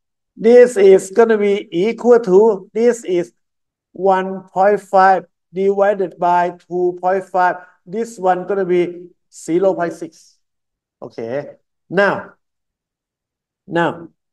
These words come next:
the term over here. Okay, you term over here. If you prefer, you may take A E over L.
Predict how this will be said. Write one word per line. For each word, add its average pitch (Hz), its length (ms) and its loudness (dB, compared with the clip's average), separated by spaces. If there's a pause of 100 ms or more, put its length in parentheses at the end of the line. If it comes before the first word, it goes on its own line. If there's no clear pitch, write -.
(280)
the 185 240 2
term 196 720 0 (320)
over 214 240 4
here. 175 440 2 (280)
Okay, 139 320 -6
you 147 100 -6
term 151 260 -4
over 151 120 0
here. 143 300 -4 (260)
If 202 220 0
you 185 180 2
prefer, 180 640 -2
you 180 160 -2
may 170 460 -6 (460)
take 190 400 2
A 170 240 0
E 170 240 -2
over 180 240 -2
L. 175 440 0